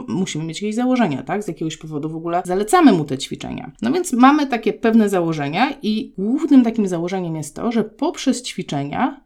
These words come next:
zmienimy jego biomechanikę, że poprzez ćwiczenia zmienimy jego na przykład stopień obciążania poszczególnych części stawu, że zmienimy jego zakres ruchu, że on się zacznie inaczej poruszać. Ja tak jak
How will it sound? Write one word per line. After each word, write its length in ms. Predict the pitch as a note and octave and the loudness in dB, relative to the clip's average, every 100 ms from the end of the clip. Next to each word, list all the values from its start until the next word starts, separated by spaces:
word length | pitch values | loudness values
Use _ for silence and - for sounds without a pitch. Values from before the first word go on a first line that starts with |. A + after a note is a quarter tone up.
| - | -14
zmienimy 960 | F3 F#3+ G#3 A#3 A#3+ B3 D#4 E4+ F4 D4+ | -2 4 8 8 10 10 10 8 2 -2
jego 300 | G3+ A3 A3 | -2 -2 0
biomechanikę, 640 | F#3+ G3+ F3+ D#3+ C3+ C3+ - | 0 -2 -2 -4 -6 -8 -8
że 120 | E3+ | -6
poprzez 300 | E3+ G#3 G#3+ | -6 -6 -8
ćwiczenia 520 | - F#3+ - G#3+ A#3 | -6 -8 -2 0 0
zmienimy 520 | G#3 G3 F#3+ G3+ A3+ G#3 | 0 2 2 4 6 4
jego 200 | F#3+ G3 | 2 0
na 100 | F#3+ | -2
przykład 360 | - F#3 F#3 | -2 -2 -4
stopień 380 | - F#3 F#3 F3+ | -2 -2 0 -2
obciążania 600 | E3 - F3+ E3+ E3 D#3 | -4 -4 -2 -2 -2 -4
poszczególnych 560 | D3+ C#3+ D3 C#3 C3+ C3+ | -6 -8 -6 -4 -4 -4
części 340 | B2+ C3 - | -8 -10 -10
stawu, 360 | - - - - | -12 -14 -16 -12
że 340 | D#3+ E3+ F3+ F3 | -6 -2 -2 0
zmienimy 420 | G3 F#3+ F#3 F#3 | 2 4 4 2
jego 200 | F3+ E3+ | 2 0
zakres 400 | E3 - D#3+ - | -2 -4 -6 -2
ruchu, 360 | C#3 C3+ - | -2 -2 -6
że 60 | C3+ | -8
on 100 | D3+ | -6
się 120 | E3 | -4
zacznie 340 | D#3+ E3+ G3 F3+ | -4 -2 -4 -2
inaczej 640 | F#3 F#3 F3+ E3+ - D3+ | 0 0 2 0 0 -4
poruszać. 560 | D3 C#3+ C#3+ - - - | -4 -8 -8 -12 -16 -10
Ja 200 | D#3 D#3 | -10 -8
tak 200 | E3 F3 | -8 -8
jak 220 | D#3+ | -8